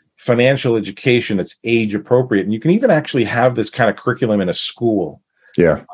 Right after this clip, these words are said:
Speaker 1: Uh, where the teacher can actually have a curriculum to follow that's grade appropriate
Speaker 2: Yep.
Speaker 1: and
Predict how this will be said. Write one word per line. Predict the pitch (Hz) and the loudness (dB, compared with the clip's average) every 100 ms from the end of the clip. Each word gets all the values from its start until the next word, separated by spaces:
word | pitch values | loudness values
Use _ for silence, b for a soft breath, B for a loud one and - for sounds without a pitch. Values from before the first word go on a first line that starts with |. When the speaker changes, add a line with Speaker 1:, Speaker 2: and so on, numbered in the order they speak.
| 85 | -10
Speaker 1:
Uh, | - | -6
where | 98 104 | -2 -2
the | 98 | -2
teacher | - 160 160 123 95 | -2 -2 0 0 0
can | 107 | 2
actually | 101 - 101 | 2 2 0
have | 113 101 | 2 2
a | - | 0
curriculum | - 113 117 113 101 90 | -2 -2 0 -2 -2 -2
to | 90 | -6
follow | - 113 117 95 87 | 0 4 4 4 2
that's | 87 - | -2 -6
grade | - - 101 110 113 | -12 -4 0 2 2
appropriate | 101 - 110 107 147 156 _ b b b 92 | 0 0 -2 2 2 2 _ b b b 2
Speaker 2:
Yep. | 92 | 2
Speaker 1:
and | 104 | 2